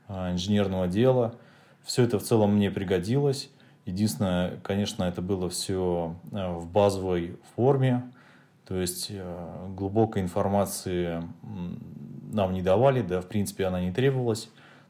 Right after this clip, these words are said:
Но когда я устроился на работу, этих знаний мне было достаточно на первое время. Но потом, когда я столкнулся уже с какими-то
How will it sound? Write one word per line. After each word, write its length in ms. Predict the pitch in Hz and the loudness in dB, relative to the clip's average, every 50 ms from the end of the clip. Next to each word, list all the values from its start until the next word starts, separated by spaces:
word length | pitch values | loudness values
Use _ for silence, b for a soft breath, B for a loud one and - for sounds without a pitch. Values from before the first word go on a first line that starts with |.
| _ - | _ -4
Но 120 | 107 101 | -4 -2
когда 240 | 101 - 101 101 120 | -2 0 2 4 4
я 60 | 131 | 4
устроился 440 | 123 123 - 139 135 131 127 - 131 | 4 4 4 4 4 4 4 4 4
на 100 | 120 120 | 4 6
работу, 680 | 120 117 120 135 151 147 - 110 101 92 92 90 - - - - - - _ - - | 6 6 6 4 2 2 2 2 0 2 0 -4 -6 -10 -12 -16 -18 -20 _ -2 -2
этих 240 | 139 131 - 113 | 0 0 0 0
знаний 260 | 104 107 123 127 123 104 | 2 4 4 6 6 6
мне 160 | 98 101 104 | 4 2 2
было 240 | 104 110 107 101 95 | 2 2 2 2 2
достаточно 580 | 101 98 - 120 117 104 107 - - 104 98 | 0 -2 0 0 0 0 -2 -4 -4 -4 -4
на 60 | 98 | -2
первое 300 | 95 98 104 104 101 101 | 0 0 2 4 4 4
время. 420 | 104 107 107 101 90 87 85 104 - B B B B B B B B B B B _ - | 4 4 4 2 0 -4 -6 -8 -12 B B B B B B B B B B B _ -2
Но 280 | 113 110 107 104 95 | 0 2 2 2 2
потом, 400 | 90 98 95 95 160 170 190 202 | 2 2 2 4 4 2 2 2
когда 180 | - 117 104 101 | 2 2 2 2
я 60 | 98 | 2
столкнулся 600 | 98 - 107 - - 120 113 104 - - 104 101 | 4 2 2 2 4 2 2 2 0 -2 -4 -4
уже 520 | 98 98 92 90 92 98 98 95 95 92 | -4 -6 -6 -6 -4 -2 -2 -2 -2 -2
с 60 | 90 - | -4 -8
какими-то 600 | - - - 98 92 95 101 95 92 90 92 | -12 -10 -8 -6 -6 -4 -4 -2 -2 -4 -6